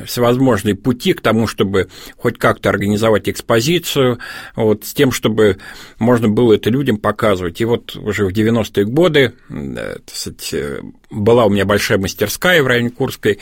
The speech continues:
э, мастерская почти пятьсот метров, я уже начал выставлять тогда эти вещи. Ко мне в мастерскую художника-реставратора приходило,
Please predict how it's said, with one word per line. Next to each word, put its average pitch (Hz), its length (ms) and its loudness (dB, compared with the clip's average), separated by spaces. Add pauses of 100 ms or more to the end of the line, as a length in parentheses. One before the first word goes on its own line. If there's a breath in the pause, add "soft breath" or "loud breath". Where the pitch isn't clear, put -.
(500 loud breath)
э, 82 100 -6
мастерская 104 500 -2
почти 104 280 -2
пятьсот 107 360 -2
метров, 147 380 -2
я 110 140 4
уже 110 200 2
начал 117 340 0
выставлять 110 580 0
тогда 87 220 -2
эти 87 180 -4
вещи. 139 340 0
Ко 104 140 -2
мне 104 220 0 (340 loud breath)
в - 60 -6
мастерскую 110 480 0
художника-реставратора 120 1160 2
приходило, 110 680 0